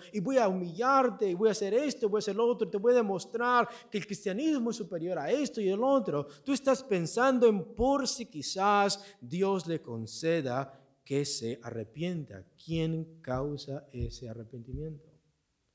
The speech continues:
Dios. Tú estás llamado solamente a tener un carácter bíblico,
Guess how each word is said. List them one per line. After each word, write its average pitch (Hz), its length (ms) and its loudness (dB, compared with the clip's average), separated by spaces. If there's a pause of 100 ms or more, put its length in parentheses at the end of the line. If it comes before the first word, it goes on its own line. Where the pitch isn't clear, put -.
(520)
Dios. - 600 -12 (1800)
Tú 185 120 4
estás 175 260 2
llamado 143 460 2
solamente 165 600 0
a 151 60 0
tener 135 240 -4
un 156 120 -2
carácter 180 840 -2 (800)
bíblico, 107 500 -10